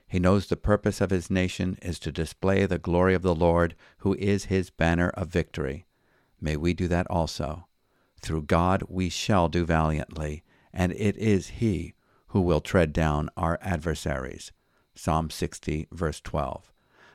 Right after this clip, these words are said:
Now let's go to today's reading from the book of Proverbs, Proverbs chapter twenty-three, verses fifteen and sixteen. "My son,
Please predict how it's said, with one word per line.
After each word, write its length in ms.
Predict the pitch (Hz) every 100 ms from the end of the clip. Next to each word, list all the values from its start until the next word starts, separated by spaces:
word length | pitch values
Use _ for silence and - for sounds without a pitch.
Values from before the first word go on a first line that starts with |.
| -
Now 120 | 92
let's 220 | 101 92
go 180 | - 104
to 180 | 104 87
today's 500 | 80 78 90 95 87
reading 320 | 90 90 95
from 200 | 90 82
the 60 | 78
book 200 | 73 117
of 160 | 101 -
Proverbs, 600 | 90 73 76 73 73 - _ _ _
Proverbs 440 | 107 104 85 76 -
chapter 400 | 117 110 - -
twenty-three, 840 | - 113 113 117 - 82 78 82 _ _ _
verses 400 | 85 82 73 -
fifteen 580 | - 110 - 113 107 -
and 180 | 95 90
sixteen. 640 | - 80 - - 73 73 _ _ _ _ _ _ _ _ _ -
"My 180 | 85 82
son, 500 | - 104 104 123